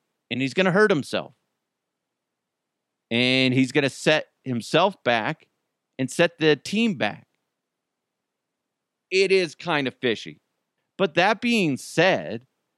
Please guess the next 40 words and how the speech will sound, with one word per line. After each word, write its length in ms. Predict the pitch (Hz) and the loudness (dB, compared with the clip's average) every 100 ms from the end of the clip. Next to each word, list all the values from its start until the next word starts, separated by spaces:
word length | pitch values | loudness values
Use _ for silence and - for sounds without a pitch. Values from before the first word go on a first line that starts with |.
| _ _ - | _ _ -2
like 200 | 175 151 | -2 0
you 100 | 160 | 0
said, 220 | 185 127 | 0 0
show 300 | - 170 165 | 0 0 0
the 100 | 135 | -4
scar. 520 | - 131 147 110 - _ _ | -4 -2 0 -2 -8 _ _
<laughs> 180 | _ - | _ -4
And, 220 | 170 175 | -2 -2
and 280 | 175 180 208 | 0 0 0
I 140 | 208 | 0
hate 280 | 220 277 - | 2 0 0
to 100 | 202 | -4
do 320 | 104 151 220 | -2 -2 -2
that, 320 | 196 107 135 - _ _ | -2 0 -2 -4 _ _
but 160 | - 208 | 0 2
it 160 | 208 - | 2 2
just, 320 | 277 254 - _ _ _ _ _ _ _ _ _ _ _ _ _ | 2 2 -2 _ _ _ _ _ _ _ _ _ _ _ _ _
it, 140 | 180 - _ - | -4 -4 _ 0
it 200 | 185 - | 0 0
worries 720 | 160 170 233 262 226 160 - | -2 4 4 4 2 -2 -4
me 220 | 160 165 | -2 0
that 300 | 143 143 131 - _ _ _ _ _ _ _ _ _ _ _ | 2 0 0 -8 _ _ _ _ _ _ _ _ _ _ _
somebody 480 | - 202 196 190 | -2 0 2 0
young 480 | 175 131 151 170 170 | -2 -2 0 2 0
and 160 | 151 131 | -2 0
dumb 420 | 139 147 156 151 | 0 2 0 -2
and 140 | 127 | -4
easily 440 | - 156 147 143 123 | -4 -4 -2 -2 -2
influenced 680 | - 160 202 143 139 123 123 | -2 -4 -4 -4 -4 -4 -6
is 140 | 131 | -6
gonna 200 | 135 123 | -4 -6
see 320 | - - 208 | -6 -8 -6
this, 280 | 208 110 123 | -4 -4 -4
and 160 | - 131 | -4 0
they 140 | 143 | 2
have 200 | 147 135 | 2 -2
the 60 | 123 | -6
similar, 600 | - 160 156 143 120 101 | -4 -2 0 0 -2 -2
a 120 | 120 | -4
similar 460 | 113 - 175 147 110 | -4 -2 -2 -2 -4